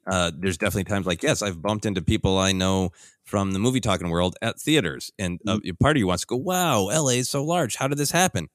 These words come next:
Speaker 1: 'Cause they talk about movies and it's a movie <laughs> theater, you know, and it's not a shocking thing.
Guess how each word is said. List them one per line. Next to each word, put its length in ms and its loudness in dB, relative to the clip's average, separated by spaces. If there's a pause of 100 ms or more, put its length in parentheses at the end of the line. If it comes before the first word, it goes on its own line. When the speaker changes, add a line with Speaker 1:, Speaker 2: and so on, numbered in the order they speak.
(220)
Speaker 1:
'Cause 260 0
they 120 4
talk 300 0
about 260 2
movies 440 0
and 120 -2
it's 160 -4
a 60 0
movie 280 4
<laughs> 120 -2
theater, 300 0 (480)
you 80 0
know, 140 4
and 100 -2
it's 180 -4
not 200 4
a 40 4
shocking 440 -2
thing. 220 -10